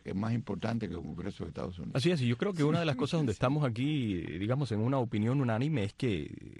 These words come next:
Speaker 2: este viene siendo el primer escalón en sus carreras profesionales de estos muchachos que de pronto, ya después del año dos mil veinte, si ya no tienen, eh, eh, clubes de, de, de ligas menores, pues se van a ver afectados entonces muchos de ellos. Y,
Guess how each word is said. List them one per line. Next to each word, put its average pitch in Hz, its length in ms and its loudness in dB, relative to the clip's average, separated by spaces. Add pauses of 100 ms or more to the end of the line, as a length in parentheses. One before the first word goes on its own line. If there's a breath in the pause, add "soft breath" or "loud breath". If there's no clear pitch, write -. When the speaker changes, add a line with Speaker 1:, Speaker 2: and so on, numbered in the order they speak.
(140)
Speaker 2:
este 147 340 0
viene 135 260 2
siendo 135 600 2
el 110 160 2
primer 110 380 2
escalón 117 840 0
en 120 140 0
sus 107 160 -4
carreras 117 320 0
profesionales 110 640 0
de 104 80 -2
estos 120 220 0
muchachos 117 400 0
que 101 120 -4
de 90 120 0
pronto, 117 400 2 (320 loud breath)
ya 110 160 4
después 120 420 0
del 101 220 2
año 117 180 2
dos 107 140 0
mil 113 160 2
veinte, 117 320 0
si 90 160 -4
ya 92 120 0
no 117 140 2
tienen, 107 540 0 (200)
eh, 90 540 -4 (360 loud breath)
eh, 85 200 -2
clubes 104 600 2
de, 87 440 -6
de, 87 300 -6
de 92 160 -4
ligas 117 300 0 (140)
menores, 113 520 2 (180 loud breath)
pues 151 140 2
se - 80 4
van 143 140 2
a 151 40 0
ver 151 120 0
afectados 143 600 0
entonces 90 520 -4
muchos 92 280 -2
de 82 120 -2
ellos. 78 240 -4
Y, 107 80 0